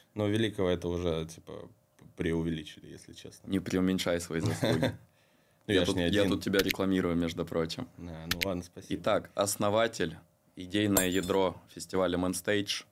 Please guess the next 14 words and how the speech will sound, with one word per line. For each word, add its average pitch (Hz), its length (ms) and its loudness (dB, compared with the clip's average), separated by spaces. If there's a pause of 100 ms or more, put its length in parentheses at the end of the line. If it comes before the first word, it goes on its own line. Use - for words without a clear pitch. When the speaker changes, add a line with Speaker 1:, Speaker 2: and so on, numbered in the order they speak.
(440)
Speaker 2:
основатель 92 720 0 (680)
Right 92 260 -2
Label, 98 380 2
сообщества 87 600 -2
парикмахеров 82 680 -4
и 78 40 -4
барберов, 82 460 -2 (680)
основатель 95 800 0
и 92 360 0
владелец 85 760 0 (200)
барбершопа 85 640 -2
«Шум», 101 460 0
«Шум - 340 -2
Академии», 85 720 0